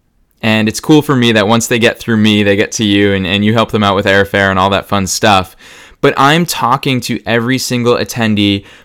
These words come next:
personally because maybe what's most important to me, Manon,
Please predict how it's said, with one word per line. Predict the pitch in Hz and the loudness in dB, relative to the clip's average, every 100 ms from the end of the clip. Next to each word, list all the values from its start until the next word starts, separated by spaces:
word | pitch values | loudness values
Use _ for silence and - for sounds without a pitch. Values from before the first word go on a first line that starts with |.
| - | -14
personally | - 123 110 113 95 90 | 0 0 2 -2 -4 -4
because | 90 98 120 110 - - _ _ _ - | -6 0 2 2 -4 -16 _ _ _ -8
maybe | 123 139 196 247 302 | -2 0 0 2 0
what's | 220 190 - | 2 0 0
most | 127 127 143 - | 0 0 0 -2
important | 143 - 135 113 123 | -6 -2 -2 -2 -6
to | 123 | -4
me, | 110 117 | -2 -2
Manon, | 123 131 139 143 | -2 -2 -4 -6